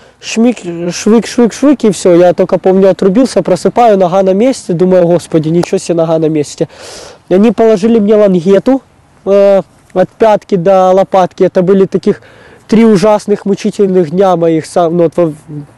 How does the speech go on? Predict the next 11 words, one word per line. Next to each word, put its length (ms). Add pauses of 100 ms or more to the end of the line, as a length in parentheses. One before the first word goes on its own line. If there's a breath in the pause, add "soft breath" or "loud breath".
(320)
даже 320
момент 720
ранения 440
был 160
не 120
такой 260
мучительный, 580
как 200 (400 soft breath)
лангета, 560
поскольку 460
я, 160